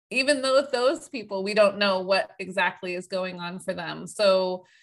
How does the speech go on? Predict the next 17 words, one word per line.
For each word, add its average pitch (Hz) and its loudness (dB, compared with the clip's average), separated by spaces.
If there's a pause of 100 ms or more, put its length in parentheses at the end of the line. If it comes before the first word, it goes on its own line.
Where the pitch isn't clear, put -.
(640)
I 202 4
mean, 220 -4
I 208 0
find 233 0
that's 208 0
helpful 190 -4
in 196 -6
everyday 196 -2
life 233 -2
too, 277 -8
when 190 -6
you 185 -8
get 190 -8
cut 214 -4
off 233 -4
in 254 -8
traffic 247 -2